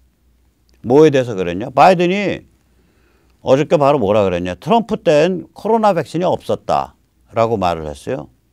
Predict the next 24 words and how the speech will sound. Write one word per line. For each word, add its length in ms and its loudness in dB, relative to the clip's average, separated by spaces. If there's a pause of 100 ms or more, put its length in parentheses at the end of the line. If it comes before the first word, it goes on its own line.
(580)
헛소리 280 -4
한 120 -4
거죠. 320 -8
개프죠. 460 2 (2000)
그 100 0
다음에 240 8
또 100 2
트럼프 320 0
뭐라고 420 2
말했냐? 400 -4 (100)
"이천이십사 800 -2
년 160 -2
대통령 460 -6
출마 380 -4
의사를 640 -4
굳히기에는 840 -6
지금은 420 -4
너무 220 -2
이른 200 -6
시점이다." 520 -14 (2000)
제가 200 6
이럴 200 8
거라고 320 4
생각했거든요. 840 -2